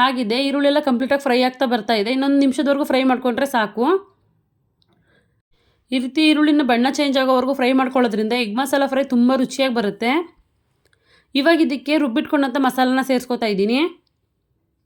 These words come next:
ಈಗ ರುಬ್ಬಿಟ್ಟಂಥ ಮಸಾಲನ ಸೇರಿಸಾದ್ಮೇಲೆ ಹಾಗೆ ಸ್ವಲ್ಪ ಹೊತ್ತು ಹಸಿ ವಾಸನೆ ಹೋಗೋವರೆಗೂ ಇದನ್ನ ಫ್ರೈ ಮಾಡ್ಕೊಳ್ಳೋಣ. ಸುಮಾರು ಒಂದು ಎರಡು ನಿಮಿಷದವರೆಗೂ ಮೀಡಿಯಮ್ ಉರಿಯಲ್ಲೇ ಇಟ್ಕೊಂಡು ಇದನ್ನ ಫ್ರೈ ಮಾಡ್ಕೊತೀನಿ. ನಾವು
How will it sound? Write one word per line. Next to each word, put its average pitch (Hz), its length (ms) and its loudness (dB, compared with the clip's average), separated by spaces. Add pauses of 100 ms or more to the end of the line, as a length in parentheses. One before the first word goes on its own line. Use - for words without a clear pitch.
(920)
ಈಗ 302 160 4
ರುಬ್ಬಿಟ್ಟಂಥ 311 420 2
ಮಸಾಲನ 285 420 2
ಸೇರಿಸಾದ್ಮೇಲೆ 247 640 0 (160)
ಹಾಗೆ 254 320 0
ಸ್ವಲ್ಪ 269 320 0
ಹೊತ್ತು 247 260 0
ಹಸಿ 247 240 -2
ವಾಸನೆ 277 260 0 (100)
ಹೋಗೋವರೆಗೂ 240 460 0
ಇದನ್ನ 247 200 -2
ಫ್ರೈ 247 100 0 (140)
ಮಾಡ್ಕೊಳ್ಳೋಣ. 226 460 0
ಸುಮಾರು 269 260 0
ಒಂದು 247 140 -2
ಎರಡು 233 220 0
ನಿಮಿಷದವರೆಗೂ 262 520 0
ಮೀಡಿಯಮ್ 262 340 2
ಉರಿಯಲ್ಲೇ 262 260 0
ಇಟ್ಕೊಂಡು 247 280 -4
ಇದನ್ನ 262 220 -2
ಫ್ರೈ 240 120 -2 (100)
ಮಾಡ್ಕೊತೀನಿ. 214 500 -4 (520)
ನಾವು 247 120 2